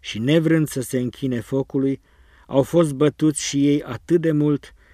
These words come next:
cât li se risipise carnea de pe oase și tot trupul lor era numai o rană. Și legându-i în lanțuri, i-au aruncat și pe ei în temniță lângă sfântul episcop.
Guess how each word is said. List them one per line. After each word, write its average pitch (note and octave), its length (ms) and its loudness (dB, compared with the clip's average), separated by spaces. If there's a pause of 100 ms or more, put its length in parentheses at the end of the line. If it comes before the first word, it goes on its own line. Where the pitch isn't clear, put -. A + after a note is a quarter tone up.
(120)
cât E3 180 0
li D3+ 140 0
se D3 180 2
risipise D3 680 0
carnea A#2+ 400 -4
de A#2 160 -4
pe B2+ 120 -2
oase C3 420 0 (280)
și - 160 -8
tot E3+ 260 4
trupul D3 380 2
lor C#3 200 4
era C3 240 4
numai C3 280 -2
o A2+ 80 -2
rană. A2+ 460 -4 (720)
Și - 140 -4
legându-i D#3+ 460 6
în D3 100 4
lanțuri, D3 440 2
i-au C#3 160 4
aruncat C#3 360 0
și - 180 -6
pe C3+ 140 0
ei C3 140 2
în A#2+ 80 -4
temniță C3 520 -2
lângă B2 240 0
sfântul A#2+ 520 -6
episcop. - 720 -12